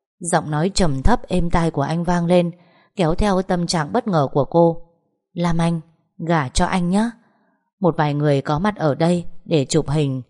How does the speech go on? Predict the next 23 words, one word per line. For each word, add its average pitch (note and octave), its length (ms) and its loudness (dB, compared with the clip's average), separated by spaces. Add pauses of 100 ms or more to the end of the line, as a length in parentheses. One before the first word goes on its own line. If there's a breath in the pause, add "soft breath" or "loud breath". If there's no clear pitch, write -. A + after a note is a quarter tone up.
(160)
khi G3+ 140 4
chứng F3+ 220 0
kiến F#3 240 -2
cảnh D#3+ 240 0
này, C#3 240 0 (340)
họ F3 160 -2
không F#3 240 0
ngừng D3 180 0
hoan F3 220 -2
hô F3+ 220 2
và D3+ 160 -2
cổ D3 200 2
vũ. E3 340 0 (480 soft breath)
Mắt G#3+ 120 0
Lam F#3 180 -2
Anh F3 160 -2
lấp G#3 200 -2
lánh F3 200 -2
ánh E3+ 240 -2
nước, C4 220 2 (260)
cô F3+ 140 4
gật D3 240 0
đầu. C3 280 0